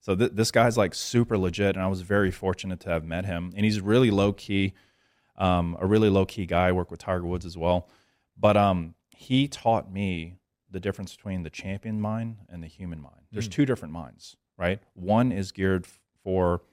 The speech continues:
Speaker 1: uh, repeat winner, right? And the other one is geared towards a one-act wonder,
Speaker 2: Mm.
Speaker 1: mediocrity, right? So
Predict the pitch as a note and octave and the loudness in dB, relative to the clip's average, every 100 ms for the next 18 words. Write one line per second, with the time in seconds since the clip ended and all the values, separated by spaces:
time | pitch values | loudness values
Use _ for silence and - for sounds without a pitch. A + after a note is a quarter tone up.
0 | _ _ _ F#2 E2+ D#2+ E2 G2 G#2 - | _ _ _ -8 -8 -8 -8 -4 -4 -6
1 | G#2+ F2+ F2+ G#2 A2+ B2+ _ _ _ _ | -12 -10 -10 -8 -8 -12 _ _ _ _
2 | F2+ G#2+ - _ _ _ F#2 F#2 G2+ G2+ | -6 -6 -8 _ _ _ -8 -2 0 0
3 | F#2+ F2+ - F2+ F2 - F2+ F2 E2 F2+ | 0 -4 -6 -6 -6 -8 -6 -6 -6 -12
4 | E2+ D#2+ D#2+ E2+ D#2+ D2 D#2+ E2+ C2 _ | -12 -12 -14 -12 -14 -16 -12 -10 -10 _
5 | A2 A#2 F#2+ F2+ F2 D#2+ E2 - B1+ - | -14 -12 -10 -8 -6 -6 -10 -14 -20 -20
6 | _ _ _ E2+ E2 - _ _ _ - | _ _ _ -4 -4 -4 _ _ _ 2
7 | A2 G2 F2+ | 4 4 2